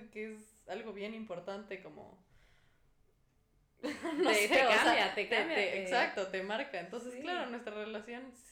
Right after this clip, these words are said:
Speaker 1: se ha hecho mucho más fuerte
Speaker 2: Más
Speaker 1: porque
Speaker 2: fuerte.
Speaker 1: nosotros estamos
Speaker 2: Ajá.
Speaker 1: eligiendo vivir juntas y, y estamos bien viviendo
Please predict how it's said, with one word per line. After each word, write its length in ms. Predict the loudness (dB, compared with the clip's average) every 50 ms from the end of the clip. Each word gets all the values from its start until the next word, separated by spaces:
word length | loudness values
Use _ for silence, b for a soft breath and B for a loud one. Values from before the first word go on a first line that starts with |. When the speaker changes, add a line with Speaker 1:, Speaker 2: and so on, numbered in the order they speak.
| -18 -10
Speaker 1:
se 120 | -6 -4
ha 40 | -4
hecho 220 | -4 -6 -8 -10
mucho 240 | -10 -10 -12 -10 -10
más 180 | -10 -10 -10 -8
fuerte 260 | -8 -8 -8 -8 -10
Speaker 2:
Más 60 | -10
Speaker 1:
porque 160 | -10 -10 -10
Speaker 2:
fuerte. 200 | -8 -8 -8 -8
Speaker 1:
nosotros 380 | -8 -8 -8 -8 -8 -8 -8 -8
estamos 300 | -8 -8 -8 -8 -6 -8
Speaker 2:
Ajá. 80 | -8 -10
Speaker 1:
eligiendo 420 | -10 -10 -10 -10 -10 -8 -8 -8
vivir 360 | -10 -10 -10 -10 -12 -12 -12 -14
juntas 360 | -16 -16 -14 -12 -12 -12 -12
y, 220 | -14 -16 -16 -16 -16
y 80 | -16 -16
estamos 460 | -14 -12 -10 -10 -8 -8 -10 -12 -12
bien 340 | -12 -12 -12 -12 -14 -16 -16
viviendo 340 | -18 -18 -18 -18 -18 -20 -20